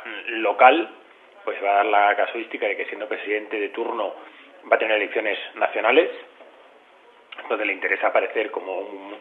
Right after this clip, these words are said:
un gran estadista, y por otro lado, aprovechando, eh, esa intención,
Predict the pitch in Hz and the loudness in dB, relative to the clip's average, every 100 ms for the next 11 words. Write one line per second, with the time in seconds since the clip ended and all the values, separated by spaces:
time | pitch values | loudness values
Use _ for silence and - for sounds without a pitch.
0 | - 113 104 110 107 113 117 - 170 - | -14 -6 -2 0 2 2 2 2 0 -2
1 | - - - - - - - 98 107 110 | -10 -20 -14 -14 -10 -10 -4 -2 2 6
2 | 110 113 107 90 - 101 107 113 113 - | 6 6 2 -4 -4 -4 -2 -2 -2 -8
3 | - - - - - 110 107 110 117 113 | -20 -20 -20 -18 -4 -2 2 0 0 -4
4 | - 117 123 117 - 139 143 | -2 -2 -2 -4 6 8 8